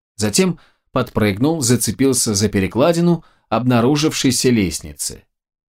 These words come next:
Сзади затрещала дверь, и мне пришлось очень быстро лезть наверх, перебирая конечностями со всей возможной скоростью. Подниматься пришлось довольно долго, но в конце концов я все же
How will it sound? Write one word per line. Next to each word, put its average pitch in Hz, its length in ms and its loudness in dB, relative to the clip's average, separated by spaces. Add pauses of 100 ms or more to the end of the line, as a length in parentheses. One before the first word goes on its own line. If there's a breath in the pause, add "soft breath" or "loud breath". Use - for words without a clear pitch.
(300)
Сзади 120 540 0
затрещала 131 800 2
дверь, 139 380 2
и 170 40 2
мне 139 200 0
пришлось 151 440 -2
очень 165 300 2
быстро 139 500 2
лезть 147 300 0
наверх, 123 440 2 (380 soft breath)
перебирая 127 480 2
конечностями 135 960 0 (120)
со - 220 0
всей 143 300 0
возможной 113 540 2
скоростью. 76 640 -6 (840)
Подниматься 117 580 2
пришлось 123 400 0
довольно 123 340 4
долго, 139 440 -2 (260)
но 107 100 -4
в 104 60 -6
конце 120 280 0
концов 156 420 0
я 135 160 2
все 165 200 -2
же 139 220 0